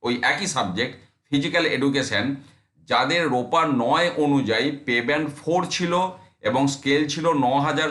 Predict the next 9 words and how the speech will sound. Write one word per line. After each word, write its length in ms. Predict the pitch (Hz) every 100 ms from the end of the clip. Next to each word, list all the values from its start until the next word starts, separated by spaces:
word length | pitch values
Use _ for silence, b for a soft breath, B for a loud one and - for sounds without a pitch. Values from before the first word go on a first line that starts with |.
| 139
চল্লিশ 340 | 123 127 135
হাজার 300 | 147 147 143 127
পাঁচশো, 540 | 147 151 - 180 175 B B _
গ্রেড 400 | 113 139 143 -
পে 140 | 165
ছিল 220 | 160 165 175 180
চার 220 | 131 131
হাজার 420 | 143 143 156 - -
আটশো 520 | 165 - - 80